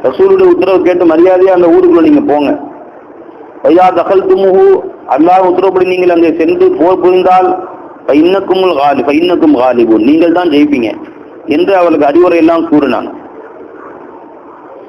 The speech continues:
"வஅலல்லாஹி ஃபதவக்கலு இன் குன்தும் மூமினீன்," நீங்கள் அனைவரும் மூமின்களாக இருக்கும் பட்சத்தில் அல்லாஹ் மீதே நம்பிக்கை வையுங்கள்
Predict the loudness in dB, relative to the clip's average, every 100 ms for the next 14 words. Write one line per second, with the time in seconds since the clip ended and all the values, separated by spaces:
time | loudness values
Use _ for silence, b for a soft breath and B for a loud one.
0 | -20 -14 -4 0 2 2 2 2 2 0
1 | 0 0 0 -2 2 2 2 0 0 2
2 | 2 2 2 0 -2 -2 -4 -2 0 0
3 | 0 0 0 2 2 2 0 0 0 0
4 | -2 -4 -2 0 2 2 2 0 2 0
5 | 2 0 0 0 0 0 -2 -2